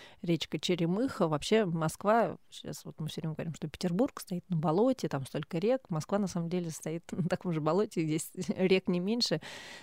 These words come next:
Вот мало просто кто знает, на самом деле на территории Москвы с-,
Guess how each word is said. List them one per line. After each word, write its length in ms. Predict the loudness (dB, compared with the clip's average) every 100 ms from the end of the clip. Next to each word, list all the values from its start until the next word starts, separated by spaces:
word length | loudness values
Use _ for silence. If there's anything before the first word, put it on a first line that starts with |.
| -16 -10
Вот 100 | 0
мало 280 | 4 4 2
просто 260 | -4 -10
кто 180 | 0 2
знает, 320 | 4 4 2
на 120 | 0
самом 200 | 0 0
деле 180 | 2 2
на 60 | 2
территории 320 | 0 0 0
Москвы 320 | -2 -2 -2
с-, 140 | -2